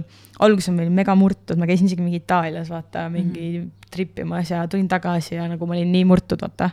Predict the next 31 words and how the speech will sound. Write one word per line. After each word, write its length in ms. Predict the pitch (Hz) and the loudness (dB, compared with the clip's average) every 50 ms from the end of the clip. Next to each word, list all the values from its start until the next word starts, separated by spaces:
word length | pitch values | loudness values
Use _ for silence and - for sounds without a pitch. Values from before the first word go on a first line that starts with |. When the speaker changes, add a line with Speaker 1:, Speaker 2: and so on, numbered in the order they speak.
| - - - | -4 -10 -8
Speaker 2:
Muidugi. 1080 | 190 185 185 190 190 - 185 170 165 156 156 160 151 147 147 143 143 143 147 151 160 - - | -6 -4 -4 -4 -2 -2 -4 -4 -4 -6 -6 -6 -6 -6 -6 -8 -8 -10 -10 -12 -14 -12 -8
Speaker 1:
Ja 260 | 185 185 180 165 160 | -6 -4 -4 -4 -4
siis 280 | 165 - 185 175 - - | -2 -2 -2 -2 -2 -2
nagu 260 | 196 190 180 - 180 170 165 160 156 | -2 -2 -2 -2 -2 -4 -4 -6 -8
tükk 340 | - - 240 226 - - 208 | -4 -2 -2 -2 2 4 4
aega, 160 | 190 175 175 | 6 6 6
isegi 360 | 175 214 214 202 - 170 - _ - | 4 4 2 2 0 -6 -20 _ -10
kui 120 | - 180 | -8 -6
ma 100 | 180 175 | -4 -2
nüüd 160 | 175 175 165 185 | -2 -2 0 2
olin 180 | 185 185 175 | 2 2 2
seal 200 | 156 185 175 165 160 160 - - - | 0 0 -2 -2 -2 -4 -8 -10 -8
nagu 300 | - 170 156 - 165 160 160 160 160 165 165 165 - - - - _ - | -8 -8 -8 -8 -8 -8 -6 -6 -6 -6 -6 -6 -8 -10 -14 -18 _ -8
oma 220 | 175 170 170 165 | -6 -6 -6 -6
suhkruissiga, 640 | 160 190 185 - - 175 185 185 - - 175 175 175 165 | -6 -8 -8 -8 -6 -4 -4 -4 -4 -6 -8 -6 -6 -6
siis 160 | 180 180 165 | -6 -4 -2
ma 120 | 185 175 | -2 -2
ikka, 240 | 175 170 - - 156 | -2 -4 -6 -10 -8
noh, 140 | 151 175 160 | -6 -6 -6
see 200 | - - 196 180 175 | -4 -2 0 0 0
oli 140 | 165 165 | -2 -2
ka, 120 | - 156 160 | -4 -6 -6
et 160 | 165 - - | -8 -8 -8
ma 100 | 170 170 | -6 -4
ei, 140 | 170 175 175 | -4 -4 -4
ma 120 | 175 180 | -4 -4
ei 60 | 185 | -2
ole 120 | 175 175 170 | -2 -2 -4
ikka 160 | 170 - - 170 | -6 -6 -10 -10
sellest 300 | 180 170 170 - - - | -8 -8 -8 -8 -8 -8
üle. 180 | 175 170 165 | -6 -6 -6